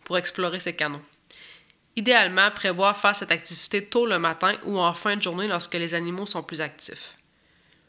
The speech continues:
Plusieurs types d'embarcations s'offrent à toi, dont le bateau à moteur, la pirogue et le kayak. Les embarcations à rames ont l'avantage de pouvoir emprunter des canaux plus étroits et de faire moins de bruit, ce qui facilite l'observation de la faune.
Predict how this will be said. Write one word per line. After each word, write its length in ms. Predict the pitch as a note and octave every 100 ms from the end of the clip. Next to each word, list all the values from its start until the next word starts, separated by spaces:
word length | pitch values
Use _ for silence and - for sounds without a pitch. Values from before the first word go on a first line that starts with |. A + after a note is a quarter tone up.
| _ _
Plusieurs 380 | - F#3 G#3+ G#3+
types 220 | - C#4+
d'embarcations 760 | A3+ G3 E3+ - E3+ D#3+ G#3 G#3
s'offrent 400 | - G#3+ G#3 E3
à 80 | D#3+
toi, 280 | - F#3 G#3+ -
dont 180 | E3 F3
le 80 | D#3+
bateau 300 | A3+ - G3+
à 80 |
moteur, 480 | F#3 D#3+ D#3 E3+ F3 F3 -
la 200 | F3 F3+
pirogue 440 | F3+ F3 E3+ F3+ F#3 -
et 100 | F3+
le 60 |
kayak. 500 | E3+ D3+ D3 - - _ - - _ - _
Les 80 | F3
embarcations 600 | F3+ F3 - E3+ - - -
à 140 | F3+
rames 340 | D#3+ F#3 G3 E3+
ont 80 | E3+
l'avantage 600 | E3+ E3 E3 D#3+ G3 G3+
de 80 | E3
pouvoir 320 | D#3 E3+ F3+
emprunter 480 | F3 E3+ F3 D#3+ F#3+
des 140 | F3
canaux 260 | E3 D#3 F3
plus 260 | F3 G#3+ F#3
étroits 380 | E3+ - F3+ F3
et 80 |
de 140 | E3 D#3
faire 200 | - E3+
moins 240 | E3+ F3 F3+
de 100 | D#3+
bruit, 340 | D3 E3 F#3+ _ - -
ce 120 | -
qui 180 | E3+ -
facilite 500 | F3 D#3 - F#3+ -
l'observation 640 | E3+ - E3 D#3 D3+ F3
de 60 | D#3+
la 100 | C#3+
faune. 260 | - D3